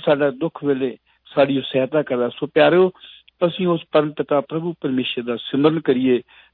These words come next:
ਨਾਮ ਜਪੀਏ, ਆਪਣੇ ਅੰਦਰੋਂ ਨਿੰਦਾ, ਚੁਗਲੀ, ਈਰਖਾ, ਦਵੇਸ਼ ਭਾਵਨਾ, ਕਿਸੇ ਦਾ ਬੁਰਾ ਕਰਨਾ, ਇਸ ਦਾ ਬੁਰਾ ਤੱਕਣਾ, ਕਿਸੇ ਨੂੰ ਨੀਵਾਂ ਦਿਖਾਉਣਾ, ਕਿਉਂਕਿ ਸਾਰਿਆਂ 'ਚ ਪਰਮੇਸ਼ਰ ਵਸਦਾ ਹੈ।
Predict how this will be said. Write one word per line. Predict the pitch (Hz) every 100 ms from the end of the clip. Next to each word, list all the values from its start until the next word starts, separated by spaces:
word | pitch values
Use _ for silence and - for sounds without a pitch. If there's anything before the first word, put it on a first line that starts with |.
| 123
ਨਾਮ | 131 147 170
ਜਪੀਏ, | 170 165 160 165 170 165
ਆਪਣੇ | 156 170 165
ਅੰਦਰੋਂ | 143 139 147 147 143 _ _
ਨਿੰਦਾ, | 135 147 143 135 131 123
ਚੁਗਲੀ, | 113 143 135 135 131 123 120 -
ਈਰਖਾ, | 160 151 - 131 120
ਦਵੇਸ਼ | 123 151 156 -
ਭਾਵਨਾ, | 160 135 127 139 117 - _ _ -
ਕਿਸੇ | 143 135
ਦਾ | 123
ਬੁਰਾ | 117 131 151
ਕਰਨਾ, | 147 135 127 120 - - _ -
ਇਸ | 147
ਦਾ | 151
ਬੁਰਾ | 127 131 175
ਤੱਕਣਾ, | 196 165 - 156 147 151 _ _ -
ਕਿਸੇ | 151 165
ਨੂੰ | 165
ਨੀਵਾਂ | 143 156 185
ਦਿਖਾਉਣਾ, | 170 147 143
ਕਿਉਂਕਿ | 139 170 240 -
ਸਾਰਿਆਂ | 160 160 202
'ਚ | -
ਪਰਮੇਸ਼ਰ | 190 165 160 214
ਵਸਦਾ | 190 151 139
ਹੈ। | 98